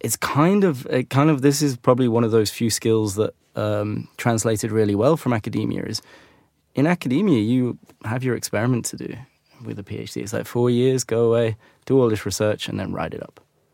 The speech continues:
Nobody chases you. Nobody middle manages you. And, you know, so if you don't get it done, at the end of the day,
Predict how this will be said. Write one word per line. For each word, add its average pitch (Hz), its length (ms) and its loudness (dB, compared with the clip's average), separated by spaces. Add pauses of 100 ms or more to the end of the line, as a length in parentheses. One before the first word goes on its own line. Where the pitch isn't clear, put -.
(880)
Nobody 147 320 -2
chases 110 460 -4
you. - 120 -12 (100)
Nobody 131 500 0 (160)
middle 113 240 0
manages 104 540 -2
you. 104 180 0
And, 104 280 -6 (680)
you 107 100 -2
know, 123 340 0
so 123 300 0 (920)
if - 100 -8
you 95 60 -4
don't 117 160 0
get 107 120 -2
it 110 100 -4
done, 143 380 0 (320)
at - 80 -10
the 110 80 2
end 120 140 2
of 110 80 -2
the 113 80 2
day, 135 180 6